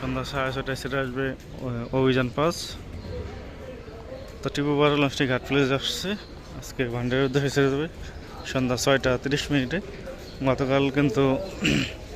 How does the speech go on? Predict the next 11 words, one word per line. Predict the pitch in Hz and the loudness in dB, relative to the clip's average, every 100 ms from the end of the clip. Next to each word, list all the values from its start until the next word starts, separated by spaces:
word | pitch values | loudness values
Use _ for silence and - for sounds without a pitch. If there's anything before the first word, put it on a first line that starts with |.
| - - - - - - - 202 - | -14 -14 -14 -14 -10 -10 -8 -8 -4
উম, | 135 131 127 135 | -2 0 4 8
রাজদূত | 135 143 143 | 8 6 4
প্রেম | 147 143 | 6 8
অনেকটাই | 143 139 - 139 | 8 4 6 6
দেরি | 123 139 | 8 6
করছে, | 151 139 156 180 - 127 120 | 6 4 2 2 0 -4 -2
সম্ভবত | 135 135 131 131 143 127 127 131 185 - - - - - - | 2 4 4 4 6 4 2 -4 -6 -6 -6 -6 -6 -6 -4
কোনো | 156 151 | 2 2
সমস্যা | - 156 165 - | 6 6 6 6
হয়েছিল। | 135 139 | 6 6
এ, | 135 | 2